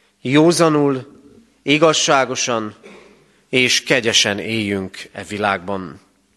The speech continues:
Ámen. Eddig Isten írott igéje. Kedves testvérek, ünneplő gyülekezet, azt gondolom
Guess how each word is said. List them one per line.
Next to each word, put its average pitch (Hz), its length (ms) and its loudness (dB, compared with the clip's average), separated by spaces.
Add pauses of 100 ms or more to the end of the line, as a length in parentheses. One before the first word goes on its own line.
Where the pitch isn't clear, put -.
(640)
Ámen. 90 640 -8 (160)
Eddig 113 440 -6
Isten 104 320 -6
írott 98 320 -10
igéje. 92 420 -14 (4000)
Kedves 156 340 2
testvérek, 160 760 0 (580)
ünneplő 147 420 2
gyülekezet, 135 840 0 (1900)
azt 175 240 2
gondolom 160 680 4